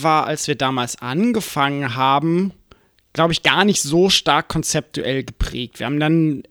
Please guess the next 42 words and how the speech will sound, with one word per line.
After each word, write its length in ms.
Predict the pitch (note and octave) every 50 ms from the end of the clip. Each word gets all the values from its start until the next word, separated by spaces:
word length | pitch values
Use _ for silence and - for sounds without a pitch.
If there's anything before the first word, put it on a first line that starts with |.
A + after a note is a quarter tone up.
| _
erst 520 | - D#3+ D3+ D#3 F3 E3+ - - - - D#3
aus 220 | E3 F3+ F#3+ -
dieser 280 | - E3+ C#3 D#3 D#3 -
Idee 400 | C#3+ D3+ B2+ A#2+ D#3 D#3+ F3 F#3+
heraus, 460 | F3+ E3 C3+ C3 C#3 D3 D3+ D3 -
„Lass 220 | - C#3 C3 - E3
uns 400 | D#3+ D3 - - - - - - -
doch 160 | C#3 C#3 -
mal 200 | D#3 D3+ C#3+ C#3
einen 120 | C#3 C3+ B2
Podcast 580 | - E3+ F#3 - - F3 D#3+ D#3+ D3 - -
machen“, 540 | C#3 C#3 C#3+ C#3 - D#3 D#3+ D#3+ E3 E3 D#3+
für 360 | - - - D3+ D3+ D3+ D3+
ganz 220 | - C#3 C#3 D#3 -
viele 200 | - D#3 C#3+ A#2
andere 460 | A2 D3 D#3+ C#3+ D3 D#3 D3+ - -
akademische 580 | D#3 - - D3 B2+ D3 D#3 E3 D#3+ C#3+ D3+ C3
Disziplinen 580 | C#3 D3+ - - - C#3 - - C#3+ D3 D3+
gibt 240 | C3 D#3+ D#3+ - -
es 160 | E3+ D#3+ -
Podcasts, 540 | - - E3 D#3+ - - - C#3 C#3 - -
für 100 | - D3
Musikwissenschaft 800 | C#3+ C#3+ B2+ C#3+ D#3 - C3+ B2 - C#3 - C#3 C3 - - -
irgendwie 260 | C3 C3+ C3+ - C3
noch 160 | A#2+ A2+ G#2+
nicht, 320 | - E3 F#3+ - - - - - - - - - - _ _ _ _ _ _ _ _
uns 320 | - F3 D#3 - - -
daran 1040 | _ D3+ D3+ D#3 F3 F#3 F#3+ G3 G3+ G3 G3+ F#3 D#3+ D3+ D#3 D#3 D#3+ D#3+ D#3+ D#3 D#3
im 160 | - D#3 D#3 -
Anschluss 460 | F3 F3 G#3 F#3+ - F3 E3+ D3+ -
erst, 360 | - C3+ C#3 D3 - - -
glaub 180 | D3+ C#3 C#3 C#3
ich, 80 | - -
stärker 340 | - D#3+ D3 D3+ - D#3+ C#3
damit 220 | C3+ C3+ C#3 -
auseinandergesetzt, 880 | - C#3+ - D3+ C#3 C#3+ D3 D3 C#3 B2+ C3 B2 C3 B2+ - - - -
was 200 | C#3+ - - -
bietet 320 | - D#3 D#3+ - - -
das 120 | - C#3 -
für 120 | - C3
Möglichkeiten, 800 | C3+ D3+ F#3+ G3 - D#3+ - - - C3 C3+ - - D3 C#3 C3
was 440 | C#3 - - - - - - -